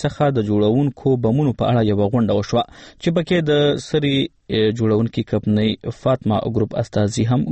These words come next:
ګډون، ګډون کړی و. د دې غونډې په پای کې وړاندیز وشو چې پاکستان دې د خپلې سرې د جوړولو طریقه بدله کړي.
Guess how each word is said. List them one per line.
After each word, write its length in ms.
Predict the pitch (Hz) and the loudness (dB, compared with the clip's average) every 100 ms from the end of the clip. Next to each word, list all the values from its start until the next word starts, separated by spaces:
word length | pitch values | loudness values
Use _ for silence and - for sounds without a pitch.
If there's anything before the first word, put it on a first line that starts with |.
| 151 | 0
ګډون، 220 | 143 117 107 _ - | 2 0 -4 _ -2
ګډون 200 | 131 123 104 | 0 0 -2
کړی 140 | 110 104 | 0 0
و. 120 | 123 - _ - - - | -2 -4 _ -20 -20 -4
د 40 | 156 | 0
دې 60 | 180 185 | 0 2
غونډې 180 | 185 165 | 0 0
په 60 | 160 | 0
پای 160 | 156 156 - | 2 0 0
کې 140 | 151 143 143 120 | 0 0 0 0
وړاندیز 420 | 123 131 143 151 | 0 2 0 0
وشو 280 | 147 139 151 143 | 0 0 0 0
چې 200 | - 113 | -2 -2
پاکستان 360 | 110 117 131 135 | -2 0 0 0
دې 80 | 131 117 | 0 0
د 20 | 110 | -2
خپلې 240 | 113 110 104 | 0 0 -2
سرې 220 | - 151 104 117 | -2 0 0 -2
د 20 | 110 104 | -2 0
جوړولو 400 | 107 107 120 127 - | 0 2 2 0 0
طریقه 340 | 110 - 113 | -2 0 0
بدله 380 | 120 147 147 107 | 2 0 0 -2
کړي. 220 | - 120 | -2 -2